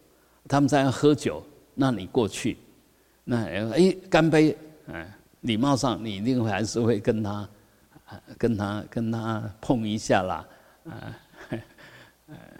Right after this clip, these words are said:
然后喝一口，啊，礼貌上还是会。那这个当然讲起来是也没有多大问题，但事实上呢，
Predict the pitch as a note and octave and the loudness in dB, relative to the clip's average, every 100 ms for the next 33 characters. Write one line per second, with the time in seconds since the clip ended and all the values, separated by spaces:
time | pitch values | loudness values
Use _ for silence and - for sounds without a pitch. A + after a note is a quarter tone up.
0 | - - - G#2 G#2 - B2 C3 - F#2 | -18 -16 -10 -8 -4 2 4 2 -2 -8
1 | D#2 - - _ - E2+ - _ - A2 | -10 -14 -20 _ -18 -18 -20 _ -8 -4
2 | A#2 C3 B2 B2+ - - - - - G#2 | 0 0 2 0 0 -12 -20 -12 -6 -4
3 | A#2+ A2+ A2 - - _ _ _ _ _ | -4 -4 -4 -4 -14 _ _ _ _ _
4 | - B2+ A#2 A2+ F#2+ A#2 - D3+ C3+ D3 | -6 -2 -2 -2 -4 -4 2 4 6 6
5 | C#3 C#3 C3+ C3 B2 A#2 B2 A2+ E2+ G2+ | 6 4 4 2 0 0 0 -2 -4 -6
6 | - A#2+ F2 F#2+ F#2 A#2 A2 - A#2 G#2+ | -4 -6 -8 -10 -6 -4 -4 -2 -2 0
7 | G#2+ G#2+ A#2+ F#2+ - - G2 G#2 _ _ | -2 -2 -4 -6 -10 -10 -10 -10 _ _
8 | _ _ _ _ _ _ _ _ _ - | _ _ _ _ _ _ _ _ _ -4
9 | C3 B2+ - B2+ A2+ - G#2 G#2 F#2+ | -2 -2 -2 -4 -2 -2 -2 -4 -14